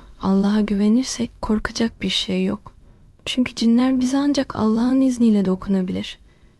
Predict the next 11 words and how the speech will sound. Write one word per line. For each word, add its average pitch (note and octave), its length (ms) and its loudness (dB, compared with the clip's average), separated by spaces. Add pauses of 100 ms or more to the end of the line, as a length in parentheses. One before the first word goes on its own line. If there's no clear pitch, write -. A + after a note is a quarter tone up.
(200)
Eğer G#3+ 240 2
imanımız G#3+ 580 2
sağlamsa, G#3+ 800 -4 (200)
dualarımız G#3+ 640 2
dilimizden G#3+ 580 0
düşmüyorsa, F#3+ 720 -4 (360)
hiçbir - 380 -4
varlık G#3+ 440 -2
bize A3+ 180 0
zarar G#3+ 460 -2
veremez. F#3 480 -2